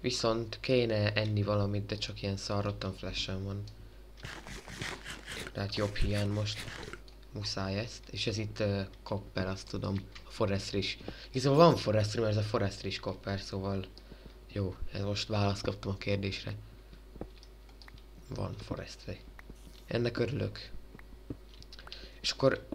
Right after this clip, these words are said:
ezen a szálon tovább menve vannak méhek is. Annak is örülök. Na most, ö, azt hiszem van egy addon forestry, ez az extra bees. Szóval, hogy sokkal több méh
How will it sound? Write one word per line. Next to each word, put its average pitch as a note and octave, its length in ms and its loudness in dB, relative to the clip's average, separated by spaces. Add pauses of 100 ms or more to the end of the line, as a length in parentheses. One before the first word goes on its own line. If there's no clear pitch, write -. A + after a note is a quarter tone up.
(320)
ezen C3+ 220 8
a A#2+ 80 8
szálon A#2 380 6
tovább A2 380 6
menve G#2 460 4 (320)
vannak A#2 360 2
méhek G#2 400 4
is. - 280 0 (1300)
Annak G#2 220 -2
is G#2 120 0
örülök. G2+ 440 2 (4000)
Na C3 160 12
most, B2 300 8
ö, B2 280 10
azt - 140 6
hiszem B2 220 8
van B2 340 8
egy A2+ 220 6
addon G#2+ 420 6 (120)
forestry, A2 540 2
ez G#2 120 4
az G#2 140 -4
extra G#2+ 400 4
bees. G2+ 440 2 (460)
Szóval, G2+ 300 2
hogy G#2+ 160 2
sokkal - 360 2
több G#2 200 4
méh G2+ 260 6